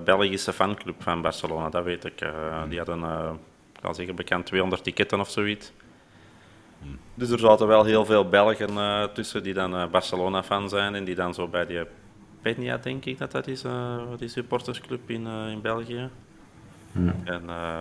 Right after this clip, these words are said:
Speaker 1: dus ik denk dat er wel, wel heel veel Belgen tussen zaten, eh. Maar ik vond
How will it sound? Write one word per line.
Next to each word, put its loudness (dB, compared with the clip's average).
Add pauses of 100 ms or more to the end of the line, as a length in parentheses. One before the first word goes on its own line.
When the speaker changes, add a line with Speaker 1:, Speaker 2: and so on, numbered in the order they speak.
Speaker 1:
dus -6
ik -4
denk 6
dat 4
er 2
wel, 2
wel 0
heel -4
veel -4 (320)
Belgen -2
tussen -14
zaten, -8
eh. -10 (1500)
Maar 0
ik -4
vond 0